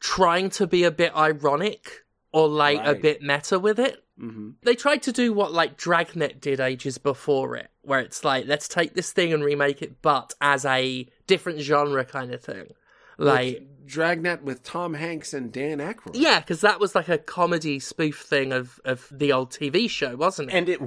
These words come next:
Speaker 3: worked.
Speaker 1: And it
Speaker 2: That's
Speaker 1: worked
Speaker 2: right.
Speaker 1: really well.
Speaker 2: Yeah, it's not bad.
Speaker 1: So then in the two thousands, we had a lot of these sort of remakes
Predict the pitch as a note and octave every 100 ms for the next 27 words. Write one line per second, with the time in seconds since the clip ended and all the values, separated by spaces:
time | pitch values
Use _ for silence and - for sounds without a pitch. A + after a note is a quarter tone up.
0 | G2+ G#2+ F#3+ D3 F#2+ - - - F3+ G3+
1 | F#3+ D#3+ F3 D3 C#3 F3+ C4+ F#3+ - _
2 | _ _ - C#3+ D#3 - G2+ C#3+ F3 _
3 | _ - - F3+ F3+ F3+ F3 F3 - _
4 | - E3+ F3 D#3 - F3+ - F3 A#3 -
5 | D3 C#3 - D3+ D3+ D3 D3 D3 C#3+ D3
6 | C3+ D#3+ C#3 C3+ - - - _ - C3+
7 | D3 F#3 F3 C3+ - - - - -